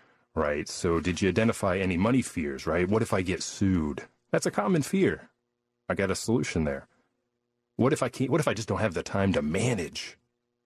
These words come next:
a portfolio, even a single rental house? I have an answer there as well.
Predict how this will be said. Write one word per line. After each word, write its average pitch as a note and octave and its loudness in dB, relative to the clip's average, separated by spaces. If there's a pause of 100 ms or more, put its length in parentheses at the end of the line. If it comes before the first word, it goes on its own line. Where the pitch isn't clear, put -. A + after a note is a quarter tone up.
(800)
a - -2
portfolio, G2+ 0
even A#2+ 2
a F#2 2
single G2+ 2
rental F2+ 0
house? D2+ -4
I - -10
have A#2+ 0
an G2+ 4
answer F#2 0
there E2+ 2
as D#2 -4
well. E2 0